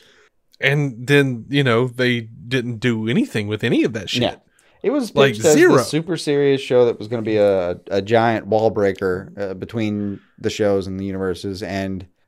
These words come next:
Speaker 2: they did fuck all with it for a while, and it was frustrating. And then they tried to, like, dig really deep into certain characters, and they, they couldn't decide what they were doing. And then
Speaker 1: Yeah.
Speaker 2: they decided, th-, then they went a little bit silly, and, you know, that was kind of annoying to us because we're like, "Eh,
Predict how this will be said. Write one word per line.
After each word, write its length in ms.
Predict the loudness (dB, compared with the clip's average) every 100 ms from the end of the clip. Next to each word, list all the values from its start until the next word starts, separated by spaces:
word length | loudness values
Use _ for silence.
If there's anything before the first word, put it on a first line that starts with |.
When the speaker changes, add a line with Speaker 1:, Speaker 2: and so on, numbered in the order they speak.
| _
Speaker 2:
they 220 | 2 4 4
did 200 | 2 2
fuck 220 | 0 4
all 200 | 2 2
with 120 | -2
it 100 | -4
for 140 | -8
a 40 | -8
while, 220 | -10 -6
and 120 | -2 0
it 20 |
was 140 | 2
frustrating. 500 | 4 2 0 -10 -8 0
And 160 | 4
then 140 | 4 6
they 320 | 6 6 4
tried 320 | 2 2 4
to, 100 | 4
like, 200 | 2 2
dig 180 | 0 2
really 240 | 4 4 4
deep 300 | 2 0 -2
into 400 | 2 2 2 2
certain 260 | 0 -2
characters, 480 | 0 0 2 -2 -2
and 100 | -2
they, 160 | -4 -4
they 140 | -4
couldn't 200 | -2 -2
decide 180 | 0 -2
what 120 | 0
they 60 | -2
were 60 |
doing. 240 | -4 -6 -6 _ _ _ _
And 420 | 0 2 2 -2 -2
then 200 | 2 4
Speaker 1:
Yeah. 120 | 6
Speaker 2:
they 160 | 6 4
decided, 440 | 2 2 2 0 -4
th-, 140 | -6
then 260 | -2 0 2
they 120 | 2
went 200 | 2 2
a 40 | 4
little 180 | 6 4
bit 80 | 2
silly, 640 | 0 2 4 2 0 -4
and, 320 | -6 -4 -6 -10 -20 -20 _ _
you 200 | -8 -2
know, 100 | 2
that 160 | 2 2
was 100 | 0
kind 200 | 0 2
of 40 |
annoying 300 | 2 0 2
to 60 | 2
us 160 | 2
because 240 | -2 -4 -2
we're 140 | 0
like, 180 | -2 -4
"Eh, 100 | -10